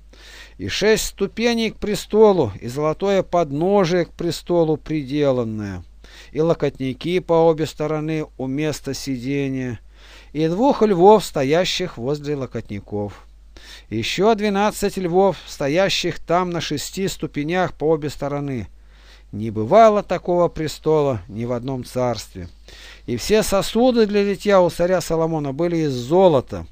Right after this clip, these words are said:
и все сосуды в доме из ливанского дерева были из золота отборного. Серебро во дни Соломона вменялось ни во что,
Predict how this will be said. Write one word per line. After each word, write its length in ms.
и 80
все 220
сосуды 480
в 80
доме 500
из 120
ливанского 640
дерева 360
были 240
из 140
золота 460
отборного. 680
Серебро 520
во 120
дни 180
Соломона 800
вменялось 840
ни 120
во 140
что, 460